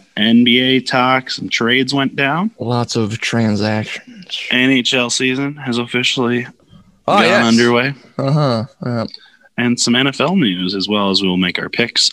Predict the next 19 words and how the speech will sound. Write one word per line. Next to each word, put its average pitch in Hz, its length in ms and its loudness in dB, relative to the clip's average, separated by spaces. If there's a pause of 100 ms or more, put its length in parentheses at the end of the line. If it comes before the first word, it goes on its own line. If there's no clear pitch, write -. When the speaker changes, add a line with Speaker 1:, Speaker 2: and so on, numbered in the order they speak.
Speaker 1:
on 90 380 -6
the 82 60 -6
playoff - 360 -10
games 90 240 -2
this - 160 -2
weekend. - 320 -10 (560)
Speaker 2:
Playoff. 311 500 -2 (880)
Speaker 1:
Playoffs. - 640 -2 (1120)
But 170 160 -2
first, - 480 -2 (360)
we 165 360 2
are 110 200 0
the 98 80 -4
Fish 101 180 -4
and 98 80 -6
Chip 98 120 -6
Podcast 92 360 -6
on 92 100 -8
Spitter. 95 280 -4